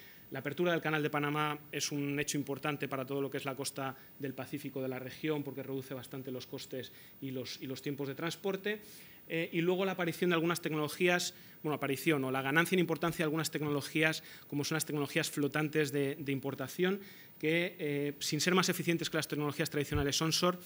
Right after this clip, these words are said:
a medio y largo plazo sí que aportan soluciones interesantes en términos de flexibilidad, rapidez de entrada al mercado, etcétera,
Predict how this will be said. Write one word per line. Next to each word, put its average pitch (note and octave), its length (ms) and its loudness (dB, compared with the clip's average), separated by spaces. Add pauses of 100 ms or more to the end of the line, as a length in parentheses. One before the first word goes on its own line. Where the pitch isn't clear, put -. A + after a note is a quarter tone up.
(240)
a C3+ 80 0
medio D3 180 4
y D3+ 40 6
largo C#3 260 2
plazo D3 280 2
sí C#3+ 140 0
que D#3 100 0
aportan D3 520 0 (220)
soluciones C#3+ 640 0
interesantes C#3+ 600 -2
en C3 80 -6
términos C#3 300 -2
de C3 80 -6
flexibilidad, C3+ 680 0 (280)
rapidez C#3 360 2
de C#3+ 80 2
entrada C#3 220 0
al C3+ 80 0
mercado, C#3+ 500 0 (200)
etcétera, D3+ 520 -4